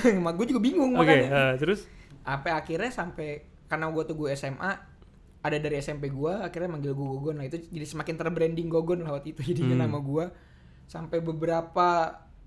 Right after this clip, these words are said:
Speaker 1: orang yang gak seangkatan sama gua tuh banyak yang, "Nama asli lu siapa sih?" Karena nggak tahu nama asli gua siapa, jadi taunya Gogon doang gitu. Nggak tahu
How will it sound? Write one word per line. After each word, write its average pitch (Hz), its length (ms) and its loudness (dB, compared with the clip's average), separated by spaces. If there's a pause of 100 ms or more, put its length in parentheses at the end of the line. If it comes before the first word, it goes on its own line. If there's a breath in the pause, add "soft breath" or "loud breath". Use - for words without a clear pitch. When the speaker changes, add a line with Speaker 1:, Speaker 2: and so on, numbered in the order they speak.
(260)
Speaker 1:
orang 165 320 2
yang 170 100 0
gak 165 140 2
seangkatan 160 400 -2
sama 160 180 -4
gua 156 260 0
tuh 262 320 -10
banyak 156 280 -6
yang, 165 320 -8 (300)
"Nama 160 180 -2
asli 180 160 -4
lu 240 80 -2
siapa 190 240 -2
sih?" - 260 -8
Karena 180 220 -6
nggak 220 160 0
tahu 170 120 -2
nama 156 140 -4
asli 147 180 -6
gua 147 120 -4
siapa, 190 240 -4
jadi 196 160 -6
taunya 202 160 -2
Gogon 175 320 2
doang 175 360 2
gitu. 165 120 -8
Nggak 160 240 -4
tahu 156 160 0